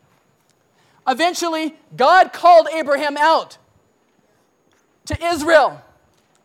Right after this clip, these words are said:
Eventually, the people of Israel were in Egypt. Moses,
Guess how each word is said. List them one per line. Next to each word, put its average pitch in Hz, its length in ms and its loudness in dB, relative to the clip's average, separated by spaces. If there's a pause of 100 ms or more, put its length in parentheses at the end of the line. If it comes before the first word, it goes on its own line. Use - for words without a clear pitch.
(1300)
Eventually, 330 560 -4
the 277 100 -8
people 330 360 -2
of 311 100 -4
Israel 254 580 -2 (2000)
were 240 180 -2
in 269 160 -6
Egypt. 311 580 -6 (1700)
Moses, 277 840 0